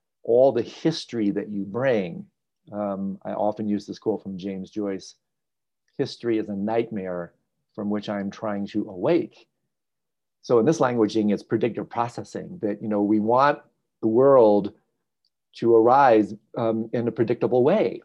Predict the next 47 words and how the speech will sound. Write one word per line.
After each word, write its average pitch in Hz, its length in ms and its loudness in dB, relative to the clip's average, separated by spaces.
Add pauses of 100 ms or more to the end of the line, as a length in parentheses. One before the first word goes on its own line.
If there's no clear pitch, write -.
(240)
That's 113 220 -6
kind 120 180 -4
of 107 80 0
ego's, 113 680 2 (200)
uh, 104 180 -6
default 113 380 -4
mode 120 180 -2
network. 98 380 -8
And 104 120 -10
so 123 140 0
when 117 180 0
it 101 140 -4
doesn't, 135 520 2 (520)
when 113 140 -8
there's 113 180 0
dissonance 120 500 -4
between 107 380 -6
predictive 110 400 -4
processing 104 800 -6
and 98 100 -8
what's 101 200 -4
actually 95 260 -8
happening, 95 460 -6 (580)
that's 139 180 -4
when 185 120 -2
things 127 240 -6
get 107 180 -4
really, 104 240 0
really 92 320 -6
interesting. - 500 -12 (920)
But 131 200 2
very 151 200 8
briefly, 151 440 6
what 113 180 4
I'm 127 160 2
gonna 110 160 0
talk 139 220 -2
to 127 80 -6
him 160 120 0
about, 107 260 0
one 127 140 -2
of 120 60 -2
the 101 80 -2
many 147 200 -2
things, 101 340 -6
is 98 160 -6
that 101 280 -4